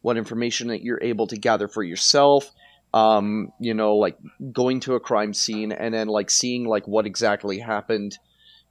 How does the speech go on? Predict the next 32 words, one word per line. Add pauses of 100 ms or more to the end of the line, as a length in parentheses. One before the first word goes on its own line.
and
then,
um,
you
know,
m-, (160)
you
know,
going
after
a
trail
while
it's
still
hot, (680)
and
then, (680)
you
know,
ultimately,
like,
you
know, (880)
coming
up
with,
like,
a,
a,
like, (140)
uh,